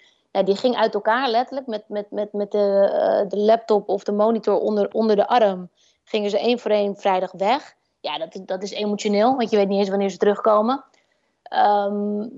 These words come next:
maar die zijn dus uit elkaar gegaan, maar eigenlijk op een ma-, manier samengekomen, wat je gelukkig ook in de samenleving ziet,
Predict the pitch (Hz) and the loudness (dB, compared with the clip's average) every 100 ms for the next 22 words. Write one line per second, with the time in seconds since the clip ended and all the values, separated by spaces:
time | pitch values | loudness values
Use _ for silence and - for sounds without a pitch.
0 | 254 _ 214 226 294 226 233 247 262 247 | -20 _ -2 2 2 2 0 0 -2 0
1 | 247 - 254 311 - 311 330 285 - 262 | 0 2 2 2 -2 -2 0 -2 -2 -4
2 | 254 240 226 214 208 208 214 220 220 262 | -4 -4 -4 -2 -2 -2 -2 -2 0 2
3 | 302 226 220 254 311 - - 277 285 220 | 0 0 0 0 -2 -4 0 0 2 -2
4 | 214 - 226 220 - - - 214 208 - | -4 -8 -6 -6 -8 -8 -2 -2 -2 -10
5 | - 196 202 214 240 233 233 214 - 254 | -8 -4 0 0 2 0 -2 -4 -4 -4
6 | 262 | -4